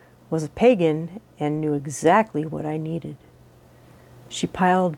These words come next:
book after book in my arms. The process of learning to soar as a witch is a true adventure. I have three insights for you. The first insight is pick an adventure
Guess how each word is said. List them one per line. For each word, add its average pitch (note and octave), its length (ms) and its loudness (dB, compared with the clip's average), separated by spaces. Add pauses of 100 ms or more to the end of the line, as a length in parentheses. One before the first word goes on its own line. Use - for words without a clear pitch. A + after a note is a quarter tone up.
(140)
book B3+ 300 0 (120)
after A3+ 300 0
book B3 420 2
in G3 100 -4
my G#3+ 160 0
arms. D#3+ 680 -4 (880)
The - 80 -4
process G3+ 520 0
of D#3 140 0
learning E3+ 440 2
to - 140 -12
soar G#3 380 0
as D3+ 160 -2
a - 80 -6
witch C#3 380 -4
is D#3 480 -4 (180)
a A#3 140 2
true - 340 -2
adventure. F3+ 800 -2 (1800)
I C4 80 4
have D4+ 220 0
three F3+ 340 2
insights C#3+ 500 -2
for C#3+ 180 -2
you. C3+ 300 -4 (640)
The - 80 -8
first D4 340 2
insight D3 540 2
is D3 460 -2 (420)
pick C#4 220 2
an D4 100 6
adventure E3 880 0